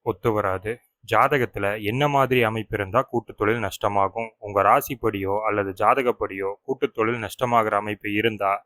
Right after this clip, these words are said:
என்ன செய்யணும்னு இந்த வீடியோல பார்க்கலாம். ஸ்கிப் பண்ணாம முழு வீடியோவையும் பாருங்க. கூட்டாளிகளோட சேர்ந்து லாபத்தை பங்கு பிரித்து கொள்ளக்கூடிய தொழிலை கூட்டுத் தொழில்னு சொல்றோம். ஆங்கிலத்துல இதை பார்ட்னர்ஷிப் பிசினஸ் அப்படின்னு சொல்றோம்.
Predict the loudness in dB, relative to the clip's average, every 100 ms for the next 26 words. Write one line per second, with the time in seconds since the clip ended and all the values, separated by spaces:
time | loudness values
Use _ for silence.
0 | _ -2 0 0 -2 -2 -2 -4 -6 -6
1 | -8 -6 -4 -2 0 2 2 0 0 -2
2 | -6 -10 _ _ _ _ -10 -8 0 2
3 | 2 0 -2 -6 -6 0 2 2 0 -2
4 | -4 -6 -6 -2 -2 -2 -6 -18 _ _
5 | -2 2 4 4 4 4 4 2 -2 -2
6 | 0 -2 -2 -2 4 4 4 0 -2 -4
7 | -4 -8 -4 -4 -2 -2 0 0 -2 -2
8 | -2 -2 -2 -2 -2 0 0 0 -4 -8
9 | -6 -4 -4 -2 0 0 -4 -6 -6 -6
10 | -8 _ _ _ 0 2 2 2 0 -2
11 | -4 -4 -4 0 2 2 0 -4 -6 -6
12 | -8 -6 -6 -6 -6 -4 -4 -6 -4 -6
13 | -6